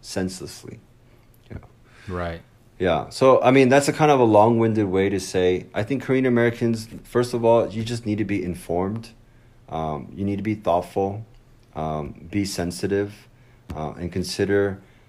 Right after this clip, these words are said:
Speaker 1: what would happen if that was your son. How would you feel if it was your son or your husband or, or your grandson? Um, and then go through that,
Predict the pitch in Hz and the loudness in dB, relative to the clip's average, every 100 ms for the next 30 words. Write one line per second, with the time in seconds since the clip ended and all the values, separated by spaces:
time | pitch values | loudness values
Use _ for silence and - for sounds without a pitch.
0 | _ _ - 98 101 107 98 95 - 101 | _ _ 0 0 2 2 2 0 0 -2
1 | 90 90 90 87 76 87 92 - 101 92 | -2 0 0 0 -2 0 0 0 -4 -4
2 | 107 117 _ _ _ - - 95 95 98 | -4 -10 _ _ _ -10 -4 -2 -2 -6
3 | 90 95 92 85 92 85 78 87 98 95 | -6 -2 0 -2 -4 -6 -4 -2 -2 -2
4 | - 82 87 85 78 80 92 92 85 78 | -6 -4 -4 -6 -8 -4 -4 -4 -8 -8
5 | 82 82 80 - - 78 76 69 - 82 | -8 -8 -8 -12 -14 -8 -8 -8 -10 -8
6 | 80 95 95 80 76 80 - 71 71 - | -4 -2 -2 -4 -6 -8 -10 -10 -10 -14
7 | - - - - - - 73 76 71 87 | -20 -20 -20 -20 -20 -10 -6 -6 -6 -4
8 | 90 90 87 87 - _ _ _ 92 98 | -2 0 -2 -6 -14 _ _ _ -6 4
9 | 101 107 113 110 110 104 104 92 - | 6 8 6 2 -2 0 2 0 -4